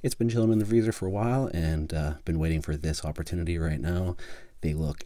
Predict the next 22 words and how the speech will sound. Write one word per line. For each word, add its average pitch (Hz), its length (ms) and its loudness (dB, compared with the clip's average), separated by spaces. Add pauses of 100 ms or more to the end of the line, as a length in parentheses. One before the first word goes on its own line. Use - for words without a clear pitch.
incredible, 98 1900 2
and 73 400 -2
I 80 180 0
am 71 300 -2
very, 85 1120 0 (140)
very 92 400 2
stoked 71 640 -4 (520)
to 71 340 -2
dig 76 540 -4
into 69 280 -4
them. 65 380 -4
So, 80 520 -2
without 90 520 -2
further 107 460 2
ado, 80 500 -4
before 95 600 0
we 67 120 -6
do 80 220 -2
anything 117 560 2
more, 76 420 -8
we 76 140 -4
must - 800 -2